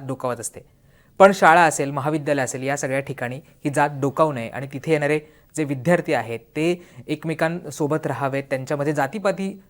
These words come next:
असू नयेत असं सगळं म्हटलं जातं आणि तशाच पद्धतीची शिक्षण व्यवस्था आपल्याकडे तयार करण्यात आलेली आहे. राजकारणी एक, एका, एकीकडे जातीचं राजकारण करत असतात, पण मुलांमध्ये हे येऊ नये असा सगळा प्रयत्न हा सातत्याने केला जातो.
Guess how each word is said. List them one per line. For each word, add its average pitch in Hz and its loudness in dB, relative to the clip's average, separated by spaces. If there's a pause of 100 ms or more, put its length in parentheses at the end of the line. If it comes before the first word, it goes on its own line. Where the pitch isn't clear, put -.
असू 165 -6
नयेत 143 -2
असं - -8
सगळं 143 0 (140)
म्हटलं 135 -2
जातं 151 0
आणि 226 -4
तशाच 196 -4
पद्धतीची 175 -4 (280)
शिक्षण 196 -2
व्यवस्था 147 0
आपल्याकडे 143 -4
तयार 127 -2
करण्यात 113 -10
आलेली 107 -8
आहे. 101 -14 (480)
राजकारणी 160 2
एक, 165 -2
एका, 139 -4
एकीकडे 151 -4
जातीचं 147 -4
राजकारण 143 -2
करत 143 -10
असतात, 131 -6
पण 208 -6
मुलांमध्ये 196 2
हे 185 0
येऊ 160 -2
नये 135 -4 (340)
असा - 0
सगळा 160 4
प्रयत्न 143 -2
हा 147 -8
सातत्याने 131 -8
केला 117 -8
जातो. 107 -12